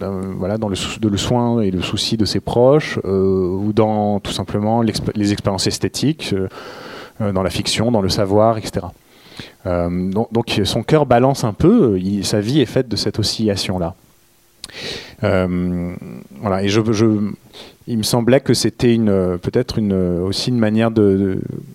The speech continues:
comment dire, prendre appui sur des figures réelles, mais ensuite peupler aussi le livre de figures fictives était aussi une manière de rendre compte de ça.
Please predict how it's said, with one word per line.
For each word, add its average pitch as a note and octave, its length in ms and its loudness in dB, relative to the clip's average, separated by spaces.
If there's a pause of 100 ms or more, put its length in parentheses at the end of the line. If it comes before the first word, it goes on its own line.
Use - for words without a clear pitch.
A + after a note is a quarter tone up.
(120)
comment G2 220 -2
dire, F2+ 240 -4 (880)
prendre B2+ 220 4
appui C#3+ 200 2
sur C#3 120 2
des A#2 80 0
figures A2 280 2
réelles, A2+ 480 4
mais G2+ 200 0
ensuite G2+ 320 -4
peupler - 280 2
aussi A2+ 220 2
le A2 100 2
livre A2+ 140 2
de G#2+ 80 -2
figures - 260 -6
fictives - 400 -4
était G#2+ 180 -2
aussi G#2+ 220 -2
une A2+ 60 -2
manière G2+ 280 -2
de F#2+ 60 -6
rendre F2+ 240 -4
compte G2+ 220 -8
de F#2 80 -4
ça. - 180 -8